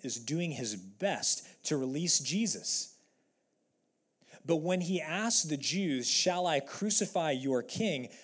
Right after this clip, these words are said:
the chief priests, the highest representatives of the Jewish faith, said,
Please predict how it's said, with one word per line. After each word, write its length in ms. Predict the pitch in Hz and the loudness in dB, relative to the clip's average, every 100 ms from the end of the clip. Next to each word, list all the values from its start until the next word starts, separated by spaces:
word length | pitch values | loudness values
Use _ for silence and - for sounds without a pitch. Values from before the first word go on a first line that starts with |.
| - | -10
the 160 | 131 - | -4 -2
chief 640 | - - 233 262 - - | 0 2 4 2 2 -8
priests, 720 | - 277 208 - - - - - - | -2 2 2 0 0 -2 -4 -12 -12
the 160 | 135 160 | -2 -2
highest 680 | 147 - 214 247 247 - 208 | -2 -6 0 2 4 2 4
representatives 760 | 220 214 185 196 202 156 135 | 2 2 2 4 4 2 0
of 220 | - 160 143 | 0 0 -2
the 80 | |
Jewish 540 | 131 117 180 240 226 - | -4 -2 0 2 2 0
faith, 340 | - 156 135 | 0 0 0
said, 720 | - - - 147 120 104 - | 2 4 6 6 4 0 -6